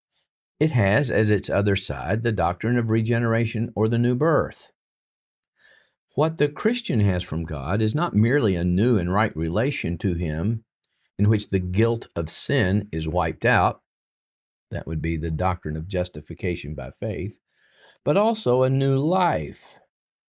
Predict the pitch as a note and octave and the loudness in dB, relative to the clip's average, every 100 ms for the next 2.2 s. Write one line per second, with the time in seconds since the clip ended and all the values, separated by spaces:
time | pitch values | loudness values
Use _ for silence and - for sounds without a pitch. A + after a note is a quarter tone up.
0 | - A2+ C3+ - B2+ A2+ - - E3+ F#3 | 0 2 2 -2 -4 -6 -12 -6 0 2
1 | F3 A#2 G2 - F2+ D#2+ D#2 D2 C#2+ - | 4 2 0 -2 -2 0 -4 -6 -10 -10
2 | - D#2 | -18 -20